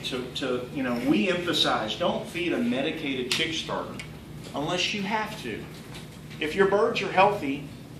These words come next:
skip the medicated feed. Feed them an all-natural source. We recommend Purina Flock Raiser. We've done feed trials. We found the best feed on the market today is a product made by Purina called Flock Raiser. It's,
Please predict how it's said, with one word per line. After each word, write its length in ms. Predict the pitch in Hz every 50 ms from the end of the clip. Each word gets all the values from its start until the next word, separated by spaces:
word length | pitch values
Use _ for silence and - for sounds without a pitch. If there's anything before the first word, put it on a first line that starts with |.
| - -
skip 400 | - - - - 233 233 233 226
the 60 | 202
medicated 580 | 170 151 135 123 120 113 113 107 101 101 101 104
feed. 340 | - 110 101 95 98 110 135 - - - - -
Feed 180 | 170 175 170
them 80 | 165 156
an 100 | 135 127
all-natural 640 | 135 170 185 196 185 180 180 180 - 180 180 180 -
source. 500 | - - 160 151 156 165 - - - - - - - - - - - - - - - - - -
We 220 | 139 151 180 196
recommend 520 | 196 196 190 - - 160 156 147 147 143 147
Purina 360 | 151 147 143 139 139 139 135
Flock 340 | - - 135 131 131 - -
Raiser. 300 | 117 110 - - 107 101
We've 260 | 110 131 160 165 160
done 180 | 160 147 139 -
feed 300 | - - 196 185 175 -
trials. 560 | - 196 175 170 170 170 170 165 165 - - - - - - - - -
We 120 | 160 175
found 260 | 170 180 180 170 156 139
the 60 | 127
best 440 | 117 113 147 156 190 214 - - -
feed 260 | - 208 202 196 185
on 100 | 185 175
the 80 | 165
market 460 | 156 156 160 156 151 147 151 135 - -
today 540 | - 151 143 143 131 120 110 104 104 107 - - - - - - - -
is 140 | 123 117
a 60 | 131 117
product 360 | 120 160 156 160 165 156 151
made 180 | 151 151 151
by 160 | 143 139 135 -
Purina 480 | - - 170 156 143 135 131 123 113
called 300 | - 123 117 113 113 -
Flock 320 | - 139 127 113 110 - 117
Raiser. 320 | 113 107 101 - - - - - - - - - - - -
It's, 180 | 135 131 -